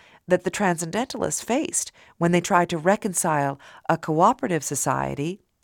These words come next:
and individual freedom. Both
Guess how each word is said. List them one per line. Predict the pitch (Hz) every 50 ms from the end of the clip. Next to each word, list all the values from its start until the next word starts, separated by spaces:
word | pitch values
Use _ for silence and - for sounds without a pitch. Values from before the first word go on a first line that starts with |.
| _ -
and | 160 160 160 160 160 -
individual | - 180 175 170 156 151 175 180 170 170 165 143
freedom. | 147 - - 269 359 349 - 156 - - _ _ _ _ _ _ _ _ _ _ _ _ _ _ - - - - - - - -
Both | 196 190 - 294 320 -